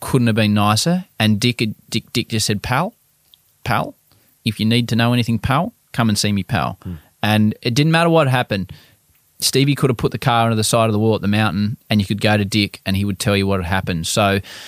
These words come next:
Speaker 1: they, there were some people that were really hard to deal with, but there were others that were fantastic to deal with. And the people I work with at ten on air, I'm indebted to for everything they did for me.
Speaker 2: Now, you might have to be indebted to me here.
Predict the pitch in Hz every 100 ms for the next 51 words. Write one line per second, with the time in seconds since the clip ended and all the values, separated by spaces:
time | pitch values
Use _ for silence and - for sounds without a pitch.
0 | - - - - - _ _ _ _ -
1 | _ - _ 139 131 131 135 135 131 -
2 | 135 123 120 123 110 127 117 120 113 113
3 | 110 104 113 120 113 120 110 104 110 110
4 | 110 110 110 107 107 _ 107 107 104 101
5 | 101 98 95 - 101 98 - 104 - -
6 | - - 98 95 95 95 - 107 101 -
7 | 123 120 107 98 104 101 101 98 95 -
8 | - 107 101 98 101 101 98 101 101 98
9 | 147 180 _ _ _ _ - - - 104
10 | 107 104 104 98 101 101 98 113 95 -
11 | _ 101 98 92 101 95 95 85 - 67
12 | 87 _ - - _ _ 123 123 131 131
13 | 135 139 - _ - 110 104 - 87 90
14 | 78 87 85 - 82 80 78 - -